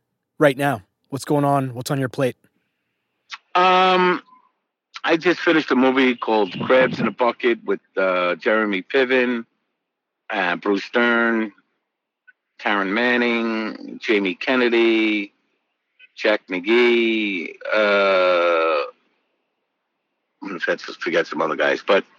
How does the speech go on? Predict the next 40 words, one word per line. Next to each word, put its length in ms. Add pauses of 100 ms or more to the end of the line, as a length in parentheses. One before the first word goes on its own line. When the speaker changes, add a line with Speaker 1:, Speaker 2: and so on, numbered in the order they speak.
(140)
Speaker 2:
small 320
role, 280 (560)
nothing 260
big. 380 (760)
Um, 760
I 100
just 260
did 160
a, 220
uh, 240
the 60
Gordon 380
Ramsay, 600
uh, 300 (320)
Kitchen 300
Nightmares 640
with 220
Big 200
Pussy, 420
so 180
that 140
was 120
cool. 420
I 100
got 180
to 60
hang 160
out 160
with 120
Vin. 280 (320)
Haven't 180
seen 140
him 80
in 80
a 20
while. 300 (1600)
I 140
represent 460
a 80
company, 640